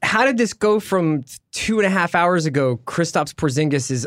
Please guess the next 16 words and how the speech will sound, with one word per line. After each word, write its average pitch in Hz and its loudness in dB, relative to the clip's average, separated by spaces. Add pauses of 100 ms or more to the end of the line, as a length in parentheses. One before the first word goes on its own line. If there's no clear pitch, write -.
unhappy 143 0
with 135 -4
the 120 -2
losing 127 -2
culture 143 -2
in 113 -2
the 110 -2
Knicks, 143 -2
to 113 -4 (140)
Kristaps 156 -2
Porzing-, 143 -4
Porzingis 131 -2
is 95 -8
a 95 -8
Maverick? 107 -6
That, 175 -2